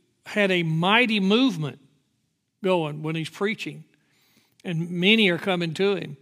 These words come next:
But he was willing to say, "Behold the Lamb of God, which taketh away the sin of the world. He must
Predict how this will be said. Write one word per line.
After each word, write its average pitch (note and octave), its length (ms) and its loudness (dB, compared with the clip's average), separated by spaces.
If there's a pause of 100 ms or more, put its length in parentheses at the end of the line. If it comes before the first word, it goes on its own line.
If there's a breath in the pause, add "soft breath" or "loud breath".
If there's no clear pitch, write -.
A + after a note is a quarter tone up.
(540 soft breath)
But E3+ 140 -2
he A#3 120 4
was G3+ 200 0
willing G3+ 320 4
to E3 60 -4
say, F3 160 -2
"Behold E3 320 -2
the D#3+ 60 -4
Lamb E3 220 -2
of D3+ 140 -6
God, E3 260 -4
which D3+ 220 -10
taketh E3+ 360 -8
away E3 220 -6
the D3+ 120 -10
sin E3+ 260 -8
of D#3 100 -8
the D3+ 80 -10
world. D3 460 -8 (280 soft breath)
He G3+ 200 -2
must E3+ 460 -6